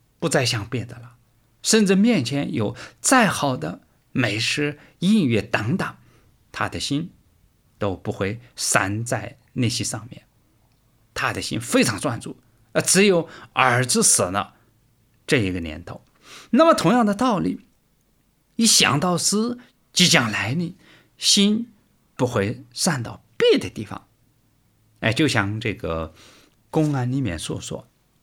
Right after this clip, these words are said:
囚犯定着装满有的玩，国王下令说，地处一地就要看透。那他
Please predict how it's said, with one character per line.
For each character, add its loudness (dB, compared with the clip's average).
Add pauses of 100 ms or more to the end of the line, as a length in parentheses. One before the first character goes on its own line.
(640)
囚 0
犯 -6 (680)
定 -2
着 -8 (100)
装 2
满 -4 (320)
有 -4
的 -8
玩， -10 (840)
国 4
王 4
下 -4
令 -2
说， -4 (360)
地 6
处 2
一 2
地 -4
就 4
要 -6
看 0
透。 -12 (1120)
那 0
他 -6